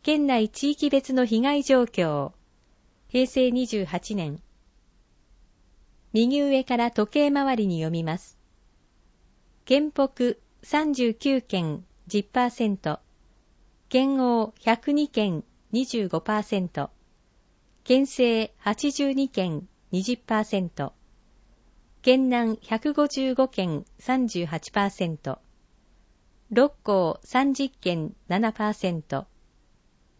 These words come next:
グラフ終わり。必ず家族や警察に相談を。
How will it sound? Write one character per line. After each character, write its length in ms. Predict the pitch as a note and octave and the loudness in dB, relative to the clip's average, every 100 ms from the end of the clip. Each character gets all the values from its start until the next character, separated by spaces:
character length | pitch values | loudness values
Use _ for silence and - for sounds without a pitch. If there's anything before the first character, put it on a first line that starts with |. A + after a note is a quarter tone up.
| _ _ _ _ | _ _ _ _
グ 120 | C4 | 0
ラ 140 | C#4 C4 | 2 0
フ 320 | - F3+ - - | -2 -6 -6 -2
終 120 | F3 | 0
わ 140 | F3+ | 0
り。 180 | E3+ D#3 _ _ _ _ _ _ _ _ _ _ _ _ _ _ _ _ _ _ _ _ _ _ _ _ _ _ _ _ - | -4 -8 _ _ _ _ _ _ _ _ _ _ _ _ _ _ _ _ _ _ _ _ _ _ _ _ _ _ _ _ 0
必 140 | A#3 C#4+ D4 C#4+ | 2 4 4 2
ず 180 | C4 B3+ | 2 0
家 180 | - D4 | 2 2
族 280 | D#4 D4+ B3 | 2 0 2
や 180 | G#3 | 2
警 280 | F#3+ B3 D4 | 2 4 4
察 300 | - D4 - | 4 -2 2
に 180 | C4+ B3+ | 2 4
相 240 | - C4 C#4+ | 4 2 4
談 320 | C4+ C4 A#3+ | 2 2 2
を。 180 | A#3 | 0